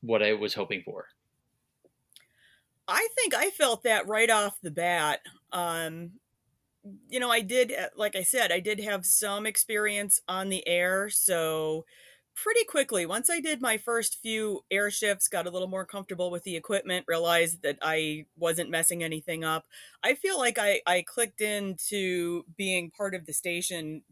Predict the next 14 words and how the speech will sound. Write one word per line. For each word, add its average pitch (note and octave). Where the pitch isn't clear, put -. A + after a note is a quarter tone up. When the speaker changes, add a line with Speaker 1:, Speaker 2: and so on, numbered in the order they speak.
Speaker 2:
and E3
being F3+
comfortable F3+
there D#3
very F#3
quickly, D#3
probably F3
within E3+
the C#3+
first E3+
two F3+
or D#3+
three D#3
months. D3